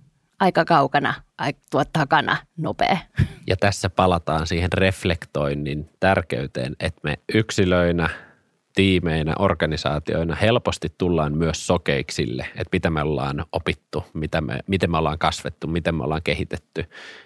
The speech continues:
Speaker 2: Ja sekä varmaan taaksepäin että eteenpäin hyvä johtaminen tuo niin kuin sitä näkyvyyttä siihen sen osaamisen kertymisen osalta.
Speaker 1: Just näin, joo. Ja, ja niin kuin elämässähän on kysymys kasvusta,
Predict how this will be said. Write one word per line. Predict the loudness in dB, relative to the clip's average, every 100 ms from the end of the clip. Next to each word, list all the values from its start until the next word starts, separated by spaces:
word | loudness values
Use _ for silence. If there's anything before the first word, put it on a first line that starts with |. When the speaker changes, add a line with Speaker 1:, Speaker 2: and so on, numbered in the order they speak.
| _
Speaker 2:
Ja | 0 0 -2 _ _ -10
sekä | 0 2 4
varmaan | 4 2 0 2
taaksepäin | 4 4 0 -8 -4 -2 -2 -4 -4 -2
että | 0 2
eteenpäin | 0 2 0 0 -2 -2 -4 -8 _ -20 -4
hyvä | 0 2
johtaminen | 2 0 -4 -6 -6 -6
tuo | -2 0 0
niin | -2 -6
kuin | -4 -4
sitä | -4 -6 -8 -10 _ _ _ _ _ -6
näkyvyyttä | -2 0 0 0 -2 -4
siihen | -6 -4 -4 -6 -10 -18 _ _ _ -10
sen | -6 -2 -2
osaamisen | 0 -2 -2 -4 -6 -8 _ -10
kertymisen | -4 -4 -4 -8 -8 -10 -12 -18 _ -20 _ -2
osalta. | 4 6
Speaker 1:
Just | 4 2
näin, | 2 4 2 2
joo. | 4 4
Ja, | 4 2 2 2
ja | 4
niin | 4
kuin | 0 4 6
elämässähän | 8 6 4 2 2 2 2
on | 2 2
kysymys | 0 2 2 0
kasvusta, | 2 2 2 -2 -4 -4 -4 -4